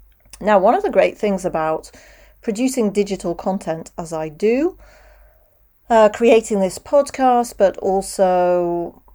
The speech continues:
running a big summit for interpreters in January called Terp Summit,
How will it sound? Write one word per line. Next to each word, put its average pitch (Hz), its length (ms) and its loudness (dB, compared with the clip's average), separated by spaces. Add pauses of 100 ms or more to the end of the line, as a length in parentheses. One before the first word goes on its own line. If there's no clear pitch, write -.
(300)
running 185 960 0 (300)
a 185 120 -2 (120)
big 196 280 4
summit 190 480 -2
for 185 140 -6
interpreters 175 1080 -6
in 170 220 -8
January 170 500 -2
called 156 300 -8
Terp 196 300 0
Summit, 247 560 -4